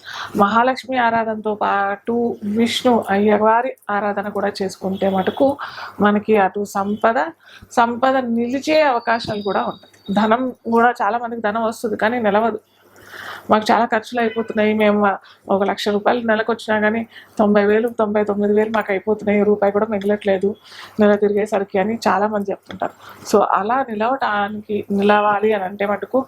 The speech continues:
ఖచ్చితంగా అటు విష్ణువుని, లక్ష్మీదేవి ఆరాధన చేసుకుంటేనే మీకు అటు సౌభాగ్యం, ధనం, సంపద ఇంట్లో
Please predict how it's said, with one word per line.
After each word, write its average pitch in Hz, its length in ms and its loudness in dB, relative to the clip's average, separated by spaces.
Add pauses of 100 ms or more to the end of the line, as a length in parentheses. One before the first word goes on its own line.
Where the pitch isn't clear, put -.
(300)
ఖచ్చితంగా 240 480 2
అటు - 180 -2
విష్ణువుని, 214 1080 0 (440)
లక్ష్మీదేవి 214 720 2
ఆరాధన 202 500 0 (120)
చేసుకుంటేనే 196 720 -2 (380)
మీకు 214 380 4 (840)
అటు 190 560 4 (280)
సౌభాగ్యం, 202 680 -2 (600)
ధనం, 196 540 2 (420)
సంపద 208 580 2 (400)
ఇంట్లో 208 380 2